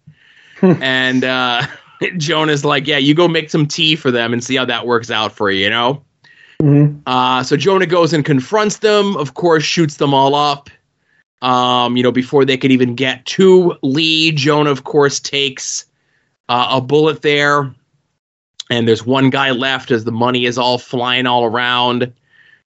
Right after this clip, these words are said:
Speaker 2: And, uh, not as good as the previous issue, uh, but some cool,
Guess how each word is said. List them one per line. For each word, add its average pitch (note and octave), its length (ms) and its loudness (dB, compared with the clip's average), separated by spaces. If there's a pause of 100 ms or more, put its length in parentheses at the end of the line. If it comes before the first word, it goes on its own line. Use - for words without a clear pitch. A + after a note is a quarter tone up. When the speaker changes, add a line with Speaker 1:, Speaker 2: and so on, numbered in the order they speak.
(140)
Speaker 2:
And, A#2 300 0
uh, A#2 200 -2
not G3 280 2
as F#3 120 0
good G3 140 4
as F3 100 2
the E3+ 80 -2
previous F3+ 640 -2
issue, D#3+ 600 2 (460)
uh, C3 340 2
but C3 180 -2
some B2+ 240 0
cool, D#3 680 4